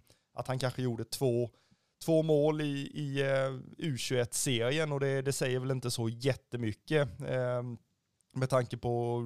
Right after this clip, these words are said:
den, den kvaliteten som, eh, den serien besitter. Men, eh, alltså det är klart att man hade jätte-, jättehöga förväntningar,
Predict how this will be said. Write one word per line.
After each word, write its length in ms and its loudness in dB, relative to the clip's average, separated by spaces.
den, 280 -2
den 180 0
kvaliteten 540 4
som, 280 4
eh, 160 6
den 220 6
serien 460 4
besitter. 540 0
Men, 260 4
eh, 220 4
alltså 280 0
det 80 0
är 40 0
klart 240 2
att 100 -4
man 120 4
hade 180 2
jätte-, 500 0
jättehöga 600 4
förväntningar, 640 2